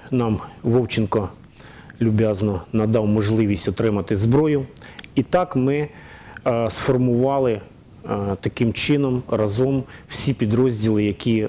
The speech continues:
е, самоорганізувалися, створили четверте Д Ф Т Г, бо ми входимо в четверте Д Ф Т Г. Було ще перше, друге і третє,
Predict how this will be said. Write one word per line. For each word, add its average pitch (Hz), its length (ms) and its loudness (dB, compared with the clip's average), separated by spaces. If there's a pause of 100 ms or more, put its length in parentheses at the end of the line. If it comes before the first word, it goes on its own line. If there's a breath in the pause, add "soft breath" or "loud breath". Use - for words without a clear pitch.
(120)
е, 107 80 0
самоорганізувалися, 113 1120 0
створили 123 540 0 (360 loud breath)
четверте 104 560 -2
Д 101 120 2
Ф 98 80 -2
Т - 120 -2
Г, 175 120 0
бо 135 120 0
ми 123 120 2
входимо 113 360 2
в - 60 -6
четверте 95 520 -2
Д 90 120 0
Ф 87 80 -4
Т - 140 -4
Г. 90 120 -2
Було 131 240 2
ще - 160 -2
перше, 190 420 -2
друге 113 320 2
і 104 40 -2
третє, 185 400 -4